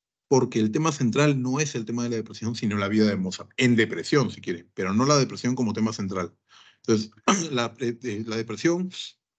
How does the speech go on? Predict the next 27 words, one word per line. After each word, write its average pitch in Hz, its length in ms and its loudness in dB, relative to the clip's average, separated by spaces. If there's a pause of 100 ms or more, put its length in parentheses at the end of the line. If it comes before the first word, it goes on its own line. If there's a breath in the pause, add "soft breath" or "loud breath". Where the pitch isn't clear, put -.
(440)
como 117 200 -4
tal 147 220 0
es 120 100 0
la 104 180 -2
causa 143 400 0
de 120 60 -4
la 110 80 -2
muerte 110 280 -2
de 120 120 -2
Mozart, 107 420 -4 (380)
¿sí? - 440 -6
Pero 104 200 0
Mozart 123 480 0
es 120 160 -4
el 123 160 2
eje 110 260 -2
central 101 600 -4
del 101 160 0
argumento 92 540 -2
del 87 100 -6
texto, - 300 -2
por 95 140 -6
tanto 123 260 2
es 107 40 -4
la 85 160 0
E. 78 160 -8 (920)
¿Sí? 156 220 -6